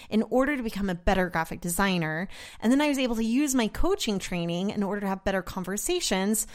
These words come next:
which then led to me feeling totally comfortable having a podcast with you, Emily, hitting publish on our conversations,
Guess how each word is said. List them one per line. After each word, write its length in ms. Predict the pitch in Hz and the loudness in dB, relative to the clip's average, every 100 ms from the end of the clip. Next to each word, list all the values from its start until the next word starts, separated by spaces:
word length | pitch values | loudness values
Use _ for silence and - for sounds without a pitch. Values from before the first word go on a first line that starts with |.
| - - - | -14 -20 -4
which 280 | 233 - - | 0 2 6
then 260 | 247 262 | 8 8
led 240 | 247 214 208 | 6 6 4
to 580 | - 208 202 196 196 190 - - - | 2 4 4 4 2 -2 -12 -20 -8
me 360 | 196 190 185 196 | 0 2 4 2
feeling 440 | - 196 190 185 180 - | 0 -2 0 -4 -6 0
totally 380 | - 247 330 220 | 4 6 6 4
comfortable 640 | 180 190 - 180 185 202 | 2 -4 -4 0 2 2
having 380 | 208 190 185 185 | 2 -2 -2 -2
a 40 | |
podcast 640 | 170 - 175 175 165 175 - | 2 2 2 0 -2 -2 -4
with 180 | 180 | -6
you, 200 | 208 277 | 2 2
Emily, 420 | - 175 165 175 196 | 2 -2 -2 -4 -4
hitting 320 | 233 240 226 | -2 0 2
publish 480 | - - 254 262 247 | 2 2 2 2 2
on 80 | |
our 80 | 208 | 0
conversations, 960 | 202 196 190 185 165 160 170 175 175 | -2 -2 -2 -2 -4 -4 -4 -2 -4